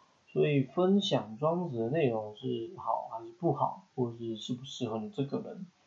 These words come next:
其实真的完全看你这个性跟价值观。但如果你希望顺便知道其他的体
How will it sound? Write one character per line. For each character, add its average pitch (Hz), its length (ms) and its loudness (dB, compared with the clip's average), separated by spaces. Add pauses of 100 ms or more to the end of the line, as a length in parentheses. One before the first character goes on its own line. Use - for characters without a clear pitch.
(280)
其 - 240 -2
实 117 80 -2
真 120 220 -4
的 113 160 2
完 113 260 0
全 110 220 -8
看 110 320 0
你 104 220 -4 (380)
这 113 520 -2
个 123 200 6
性 110 480 -2 (200)
跟 110 260 -8
价 113 160 -6
值 - 200 -12
观。 110 260 -6 (960)
但 135 340 8
如 151 140 4
果 180 160 12
你 110 160 2
希 131 180 4
望 139 140 8
顺 139 180 2
便 131 180 6
知 131 120 2
道 123 160 8
其 - 180 -12
他 117 320 0
的 120 280 -4
体 - 200 -16